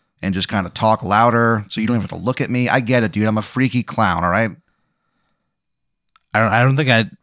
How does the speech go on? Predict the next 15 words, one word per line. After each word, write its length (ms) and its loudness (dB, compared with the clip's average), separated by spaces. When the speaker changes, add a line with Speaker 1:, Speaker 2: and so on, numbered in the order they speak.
Speaker 2:
have 260 2
the 280 -2
ability 440 4
to 80 0
move. 440 -10
I 100 2
think 160 0
I'd 120 2
be 100 2
frozen 400 2
in 120 -2
place. 440 -6
Speaker 1:
He 80 2
goes, 200 4
"Look, 280 4